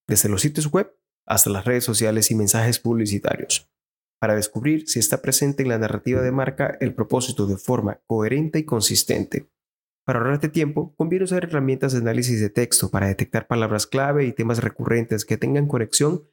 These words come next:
con el propósito establecido. Por otro lado, podremos evaluar métricas de participación de la audiencia en las redes sociales, como el compromiso y la interacción.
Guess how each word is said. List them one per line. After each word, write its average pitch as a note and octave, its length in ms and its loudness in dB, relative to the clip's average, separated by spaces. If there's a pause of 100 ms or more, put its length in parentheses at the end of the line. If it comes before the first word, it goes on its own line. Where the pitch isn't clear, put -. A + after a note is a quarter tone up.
(160)
con A#2 120 2
el G#2 100 2
propósito - 540 0
establecido. - 680 0 (840)
Por D3+ 140 0
otro D3+ 160 0
lado, - 340 -2 (440)
podremos E3 340 0
evaluar C3+ 440 0
métricas C3+ 400 0
de A2 80 0
participación G#2 680 0
de C#3+ 80 0
la C#3 60 2
audiencia C3 460 2
en G2 100 2
las G2 100 0
redes A#2+ 220 2
sociales, A2+ 580 0
como A2+ 200 0
el G#2 60 -4
compromiso C#3 680 0
y B2 140 0
la G#2+ 60 2
interacción. F#2+ 640 -2